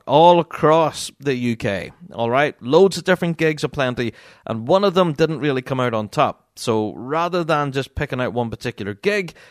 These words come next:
we decided to give, yeah, the final spot to the band themselves. Yeah, so shout out to Project Smok, uh, who's been nominated for Best Concert or Live Performance, because, yeah, Project Smok have done so many live performances,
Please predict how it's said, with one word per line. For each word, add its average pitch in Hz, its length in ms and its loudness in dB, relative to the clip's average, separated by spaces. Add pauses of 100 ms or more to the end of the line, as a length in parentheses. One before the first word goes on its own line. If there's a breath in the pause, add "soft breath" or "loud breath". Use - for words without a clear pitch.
(180 loud breath)
we - 100 -6
decided 139 400 -2
to - 80 -12
give, 139 440 -2 (200)
yeah, 113 280 -2
the 110 140 -12
final 120 240 -2
spot 107 280 -4
to 113 120 -6
the 101 80 -6
band 107 420 -4
themselves. 98 800 -4 (800)
Yeah, 87 240 -10
so 139 160 -4
shout 151 220 0
out 147 100 0
to 131 80 -6
Project 123 420 0
Smok, 139 280 0 (280 loud breath)
uh, 104 200 -2
who's 131 180 0
been 127 160 -4
nominated 135 420 -4
for 110 100 -6
Best 120 260 -6
Concert 131 360 -6
or 156 120 -4
Live 165 300 -2
Performance, 131 580 -4
because, 113 380 -6
yeah, 104 180 -6
Project 123 360 -2
Smok 113 180 -2
have - 120 -20
done 107 180 -6
so 123 220 -4
many 127 240 -4
live 123 240 -6
performances, 127 640 -4